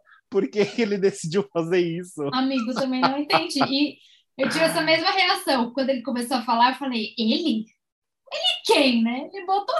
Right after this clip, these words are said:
Speaker 2: quem? Não botou ele mesmo?" Mas, enfim, eu achei engraçadíssimo
Speaker 1: Olha,
Speaker 2: também.
Speaker 1: eu,
Speaker 2: Os
Speaker 1: eu não
Speaker 2: pontos
Speaker 1: entendi
Speaker 2: altos.
Speaker 1: nada. É, dele falando em terceira pessoa, eu comecei a rir, porque não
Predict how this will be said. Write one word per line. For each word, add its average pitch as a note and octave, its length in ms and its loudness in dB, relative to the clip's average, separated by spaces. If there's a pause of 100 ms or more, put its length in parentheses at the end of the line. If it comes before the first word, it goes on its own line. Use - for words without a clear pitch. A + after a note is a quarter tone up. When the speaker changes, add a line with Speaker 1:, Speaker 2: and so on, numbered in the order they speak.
Speaker 2:
quem? C4 320 2
Não C4 120 -2
botou C#4+ 280 -4
ele C4 200 -2
mesmo?" B3 600 -4 (240)
Mas, A3 480 -4
enfim, A3 520 -8
eu G#3 80 -8
achei B3+ 220 -4
engraçadíssimo B3 600 -4
Speaker 1:
Olha, A2+ 320 6
Speaker 2:
também. F#2+ 260 -6 (600)
Speaker 1:
eu, D#3 160 8
Speaker 2:
Os C3 80 4
Speaker 1:
eu D#3 100 8
não D#3 80 8
Speaker 2:
pontos C#3+ 160 6
Speaker 1:
entendi C#3+ 160 4
Speaker 2:
altos. D3 140 8 (320)
Speaker 1:
nada. D3 240 2 (520)
É, F3 360 4
dele D#3+ 300 0
falando D3+ 340 -2
em D3 60 -6
terceira D3 360 -4
pessoa, C#3 540 2
eu C3+ 60 2
comecei D3 420 2
a C#3+ 100 6
rir, C#3 200 4
porque C#3+ 200 -4
não E3 460 2